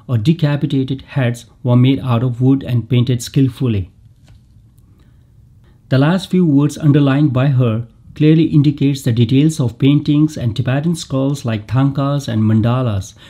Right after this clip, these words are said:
which can be seen in any of the Tibetan monasteries. To all the readers and followers of her Twitter post, please be vigilant and do some self-analyze and research before believing in her or any of these will-be idols.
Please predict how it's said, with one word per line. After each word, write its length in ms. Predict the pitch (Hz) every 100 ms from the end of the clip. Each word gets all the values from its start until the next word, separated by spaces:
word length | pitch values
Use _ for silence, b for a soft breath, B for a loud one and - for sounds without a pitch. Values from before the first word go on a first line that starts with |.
| B
which 180 | 131 127
can 200 | 170 185
be 100 | 160
seen 320 | - 139 139
in 260 | 135 120 120
any 280 | 156 151 147
of 160 | 127
the 80 | 117
Tibetan 400 | - 120 117 123
monasteries. 760 | 117 120 127 127 - 95 - _ _ b b b b b _ _ _ _ _ _ _ -
To 140 | 139
all 240 | - 151 190
the 100 | 185
readers 420 | 175 170 180 165
and 160 | 139
followers 520 | - 143 151 151 143 131
of 140 | 123
her 120 | 135
Twitter 380 | 131 151 147 156
post, 400 | 156 120 117 - _ _ _ _
please 300 | 170 190 165
be 180 | - 151
vigilant 540 | 143 151 151 127 107
and 220 | - 123 113
do 120 | 139
some 240 | - 131
self-analyze 880 | 117 165 170 - 143 139 139 143 139
and 220 | - 113
research 560 | 123 120 - 127 131 - -
before 400 | 117 - 143 170
believing 500 | 143 147 147 151 -
in 120 | 135
her 340 | 110 120 117 b b b
or 160 | 117
any 220 | 175 147 156
of 180 | 127
these 260 | 117 135 135
will-be 360 | 127 123 135 135
idols. 520 | - 135 117 104 104